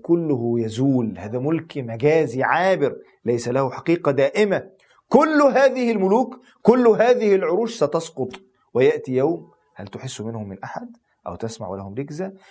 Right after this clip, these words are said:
لمن الملك اليوم؟ لله الواحد القهار. سوف يأتي ال-، اليوم كل هذه العروش سوف تسقط.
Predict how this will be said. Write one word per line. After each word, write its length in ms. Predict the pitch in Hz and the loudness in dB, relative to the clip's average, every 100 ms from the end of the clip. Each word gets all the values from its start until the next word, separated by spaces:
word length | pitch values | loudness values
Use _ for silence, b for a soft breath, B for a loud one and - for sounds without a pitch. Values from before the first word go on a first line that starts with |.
| b | b
لمن 320 | 139 202 233 | 2 4 4
الملك 360 | 208 190 220 220 | 2 2 0 2
اليوم؟ 520 | 196 202 269 277 - _ _ _ | 4 4 2 -2 -10 _ _ _
لله 340 | 117 117 127 110 | -4 0 -2 -2
الواحد 340 | 92 95 85 | -12 -12 -14
القهار. 380 | 92 - 80 80 b b | -18 -18 -20 -20 b b
سوف 260 | - 123 139 | -4 -2 4
يأتي 260 | 170 190 | 2 2
ال-، 280 | 156 147 143 | -2 -2 -2
اليوم 460 | 127 151 233 285 226 B B _ | 2 4 4 2 -6 B B _
كل 360 | - 330 311 277 233 | 2 4 4 4 4
هذه 280 | 247 240 208 | 4 4 2
العروش 360 | 160 180 185 | 0 -2 -4
سوف 180 | 147 117 | -6 -6
تسقط. 360 | 147 143 - | -6 -6 -10